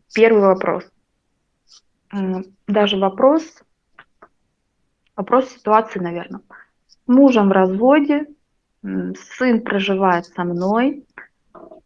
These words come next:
ну, то есть, э, сейчас уже второй брак, и сын хочет жить с отцом, потому что он считает, что папа лучше. Папа его не ругает, папа, папа хороший, а мама плохая, вот.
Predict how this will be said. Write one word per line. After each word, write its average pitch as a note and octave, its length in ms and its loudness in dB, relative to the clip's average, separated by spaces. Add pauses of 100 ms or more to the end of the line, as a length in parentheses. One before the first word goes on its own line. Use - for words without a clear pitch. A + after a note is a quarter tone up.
(160)
ну, G3 120 -4
то F#3+ 140 -4
есть, F#3 340 -10
э, F3+ 140 -8
сейчас A3 360 -2
уже F#3+ 200 -2
второй F3+ 380 -4
брак, B3+ 520 0
и G3+ 280 -2
сын G#3 280 -4
хочет B3+ 380 0
жить G#3 260 -4
с - 40 -14
отцом, F3+ 440 -8 (720)
потому G3+ 340 -4
что G3+ 160 -10
он F#3+ 100 -6
считает, C#4 480 -2
что G#3+ 600 -2 (340)
папа A#3+ 260 -2
лучше. F#3+ 580 -4 (240)
Папа G#3 300 0
его F#3 180 -2
не F3+ 140 -4
ругает, C4+ 600 0
папа, F#3+ 460 -2 (420)
папа G#3+ 200 2
хороший, B3 600 4
а F#3 60 2
мама A#3+ 240 4
плохая, F#3+ 600 0
вот. - 220 -14